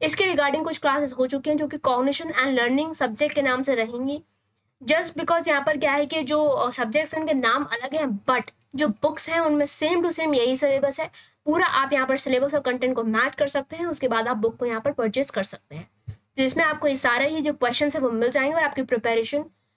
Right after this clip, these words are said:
अच्छी होगी, ठीक है। हिंदी में भी और इंग्लिश में भी, दोनों में books available हैं, तो books के लिए आपको बिल्कुल भी आप परेशान नहीं होना, इसका आप screenshot ले सकते हैं। Next यहाँ पर हम books की भी बात कर लेते हैं। Right hand side पे हिंदी medium के लिए book और left hand side पे हिंद-, English वालों के लिए, जो कि cognition and learning के नाम से आती है book।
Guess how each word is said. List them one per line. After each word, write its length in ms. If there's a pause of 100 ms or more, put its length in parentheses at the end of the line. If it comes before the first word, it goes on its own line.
(380)
अच्छी 340
होगी, 300
ठीक 180
है। 60
हिंदी 320
में 140
भी 120
और 120
इंग्लिश 280
में 100
भी, 80
दोनों 280
में 140
books 200
available 460
हैं, 160
तो 80
books 220
के 100
लिए 80
आपको 200
बिल्कुल 280
भी 120
आप 100
परेशान 380
नहीं 260
होना, 160
इसका 200
आप 140
screenshot 500
ले 160
सकते 320
हैं। 80 (380)
Next 220
यहाँ 140
पर 80
हम 100
books 200
की 80
भी 100
बात 240
कर 80
लेते 220
हैं। 180 (640)
Right 220
hand 140
side 220
पे 80
हिंदी 260
medium 260
के 80
लिए 100
book 200 (280)
और 60
left 220
hand 120
side 200
पे 80
हिंद-, 260
English 320
वालों 220
के 100
लिए, 140
जो 120
कि 100
cognition 440
and 180
learning 300
के 80
नाम 240
से 120
आती 240
है 60
book। 200